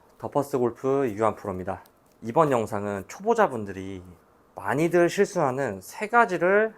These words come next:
알려드릴 건데요. 만약 여러분들 중에서 이 세 가지 중 하나라도 해당되신다면은 무조건 바로 고치셔야 돼요. 그러면 그 세 가지가 뭔지 설명해 드릴게요.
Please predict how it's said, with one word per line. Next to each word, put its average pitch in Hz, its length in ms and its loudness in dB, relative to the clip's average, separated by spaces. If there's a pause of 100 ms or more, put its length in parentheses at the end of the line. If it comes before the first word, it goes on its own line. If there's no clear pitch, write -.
알려드릴 113 500 0
건데요. 101 480 -6 (640)
만약 107 360 4
여러분들 120 580 4
중에서 98 560 -6
이 101 140 -10
세 214 280 -4
가지 208 260 4
중 170 340 -6 (140)
하나라도 220 680 2
해당되신다면은 117 1000 -6 (720)
무조건 170 680 2 (300)
바로 127 400 0
고치셔야 101 540 -10
돼요. - 180 -20 (680)
그러면 135 320 0
그 101 100 -10
세 226 220 -2
가지가 208 380 4
뭔지 101 600 -6 (720)
설명해 190 360 0
드릴게요. - 340 -10